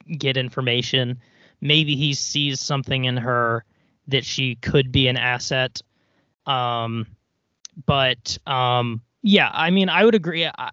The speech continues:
I don't think I was ultimately that compelled by their relationship.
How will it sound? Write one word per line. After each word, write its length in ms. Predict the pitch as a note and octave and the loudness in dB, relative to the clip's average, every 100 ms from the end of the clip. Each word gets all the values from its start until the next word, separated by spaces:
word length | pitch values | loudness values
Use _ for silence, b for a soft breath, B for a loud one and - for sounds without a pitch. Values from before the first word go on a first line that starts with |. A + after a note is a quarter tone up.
| - | -6
I 200 | E3 G3 | -2 0
don't 420 | D#3+ F#3+ F3 - | 0 0 0 -2
think 220 | - D#3 D3 | -4 -4 -2
I 140 | C#3 | -2
was 240 | C#3 B2+ - _ _ - | -2 -4 -8 _ _ -6
ultimately 560 | D3 C#3 D#3 C3+ C3+ | -6 -4 -6 -4 -4
that 220 | B2+ B2 - | -2 -2 -4
compelled 640 | B2+ A2+ G#2+ A#2+ A#2 A#2+ | -10 -8 -6 -4 -4 -4
by 220 | A2+ A2 | -4 -2
their 200 | A2 A2+ | -2 -4
relationship. 1000 | G#2+ G#2 A2 G#2+ - - - - - - | -4 -6 -6 -8 -8 -10 -10 -12 -14 -16